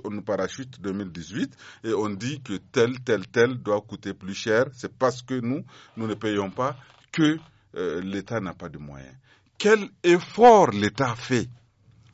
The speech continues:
Le train de vie de l'État, nous l'avons dénoncé à plusieurs reprises, n'est-ce pas ? Et, euh, insupportable pour un État comme le Niger.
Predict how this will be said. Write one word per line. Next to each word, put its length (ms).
Le 140
train 320
de 100
vie 320
de 100
l'État, 380
nous 160
l'avons 320
dénoncé 720
à 80
plusieurs 420
reprises, 540
n'est-ce 220
pas ? 200
Et, 320
euh, 280
insupportable 840
pour 240
un 140
État 220
comme 260
le 80
Niger. 380